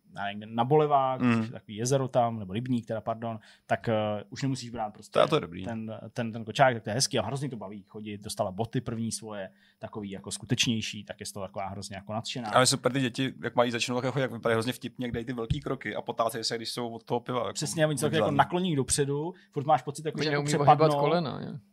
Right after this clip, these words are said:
Speaker 2: Neumí?
Speaker 1: No, jako,
Speaker 2: A, že
Speaker 1: jo.
Speaker 2: trošku to zvládají, ale
Speaker 1: Jo,
Speaker 3: No, ale jako
Speaker 1: ohýba,
Speaker 3: ne-,
Speaker 1: ale
Speaker 3: ohýbají je jako, jako dospělej, že jo, prostě potácí se na takových jako dlouhých
Speaker 2: Pahejli.
Speaker 3: tyčkách.
Speaker 1: Jak, no,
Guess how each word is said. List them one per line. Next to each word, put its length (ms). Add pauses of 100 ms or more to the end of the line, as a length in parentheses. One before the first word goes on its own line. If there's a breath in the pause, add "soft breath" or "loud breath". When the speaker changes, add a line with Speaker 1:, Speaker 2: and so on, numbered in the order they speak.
(140)
Speaker 2:
Neumí? 240
Speaker 1:
No, 340
jako, 200
Speaker 2:
A, 180
že 80
Speaker 1:
jo. 60
Speaker 2:
trošku 280
to 100
zvládají, 320
ale 160
Speaker 1:
Jo, 120
Speaker 3:
No, 120
ale 220
jako 160
Speaker 1:
ohýba, 100
Speaker 3:
ne-, 140
Speaker 1:
ale 140
Speaker 3:
ohýbají 300
je 80
jako, 520 (600)
jako 180
dospělej, 580
že 100
jo, 120
prostě 300
potácí 520
se 140
na 60
takových 320
jako 360
dlouhých 400
Speaker 2:
Pahejli. 340
Speaker 3:
tyčkách. 220
Speaker 1:
Jak, 260
no, 420